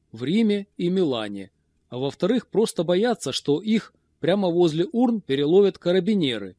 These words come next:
и депортируют на историческую родину, под вышеупомянутые портреты Бандеры в рушниках. Наконец, ни шатка, ни валка, а строго по расписанию наш сухопутный лайнер достигает Чопа.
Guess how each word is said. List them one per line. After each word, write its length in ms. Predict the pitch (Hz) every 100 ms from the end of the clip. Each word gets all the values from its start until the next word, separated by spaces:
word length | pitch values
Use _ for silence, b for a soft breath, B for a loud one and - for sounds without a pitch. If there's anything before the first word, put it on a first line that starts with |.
| _ _ 233
и 100 | 214
депортируют 720 | 185 143 - 190 220 196 135
на 100 | 139
историческую 720 | - 131 147 160 - 185 190
родину, 520 | 175 120 104 98 87 _ _ _
под 160 | 127 127
вышеупомянутые 880 | 139 143 135 151 170 190 170 147 131
портреты 460 | 139 - 156 147
Бандеры 520 | 135 151 156 131 104
в 60 | 101
рушниках. 640 | 117 - 127 113 98 - _ _ _ _ _ _ _ _ _ _ _ _ _ _ -
Наконец, 800 | 113 - 117 151 233 - - - -
ни 140 | 120
шатка, 460 | 123 202 247 - 143
ни 140 | 135
валка, 560 | 127 208 226 196 185 190 -
а 160 | 135 123
строго 360 | - 196 165
по 140 | 139 139
расписанию 720 | - - - 233 202 131 117
наш 220 | 165 196
сухопутный 640 | - 127 131 160 - 117
лайнер 500 | 110 170 233 208 208 _ _
достигает 720 | 113 - 117 139 180 180 - -
Чопа. 500 | 135 113 - 92